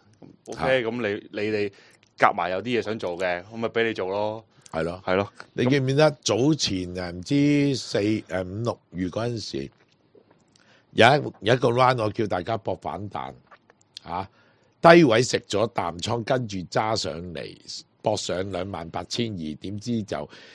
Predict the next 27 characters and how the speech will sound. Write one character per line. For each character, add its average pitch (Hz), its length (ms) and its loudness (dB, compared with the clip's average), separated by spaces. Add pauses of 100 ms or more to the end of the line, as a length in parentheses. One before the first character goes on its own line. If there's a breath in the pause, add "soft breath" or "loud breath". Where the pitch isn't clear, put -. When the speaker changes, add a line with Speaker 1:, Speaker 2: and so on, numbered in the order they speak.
(160 loud breath)
Speaker 2:
翻 131 260 6
轉 95 240 -6
頭 71 260 -8
嗰 85 180 -2
下， 69 320 -6 (920)
嗰 180 280 8
下 113 260 4
我， 98 180 0 (340)
我 131 200 8
就 120 120 2
反 110 140 -2
而 123 260 -2
呢， 117 200 -2 (380 soft breath)
搏 131 160 6
上 107 240 -2
去 113 160 -2
唔 80 320 -10 (100)
得， 151 200 2
我 98 120 -6
就 92 100 -6
一 113 140 -6
定 78 160 -10
要 82 120 -10
打， 69 320 -12 (800 soft breath)
即 214 100 8
係 160 80 2
好 110 120 0